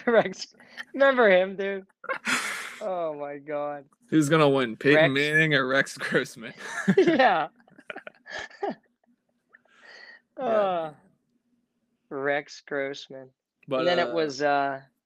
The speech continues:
Speaker 1: that's funny. That's so
Speaker 2: but
Speaker 1: funny.
Speaker 2: now they might actually have a Q B in Justin Fields.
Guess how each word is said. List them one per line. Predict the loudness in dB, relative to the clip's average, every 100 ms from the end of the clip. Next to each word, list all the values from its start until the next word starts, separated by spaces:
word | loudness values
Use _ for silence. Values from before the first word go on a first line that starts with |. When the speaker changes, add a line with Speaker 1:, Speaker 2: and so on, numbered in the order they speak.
| _ _ -18
Speaker 1:
that's | -16
funny. | -16 -18 -20 _ _ _ _ _ _ _ _ -20 -20 _ _ _ _ _ _
That's | -18 -12
so | -8 -8
Speaker 2:
but | -6 -8
Speaker 1:
funny. | -8
Speaker 2:
now | -8 -6
they | -8
might | -8 -6
actually | -6 -6 -8 -6
have | -6 -6
a | -8
Q | -8 -8
B | -8 -8 -8
in | -10
Justin | -12 -10 -10
Fields. | -4 -2 -2 -6 -10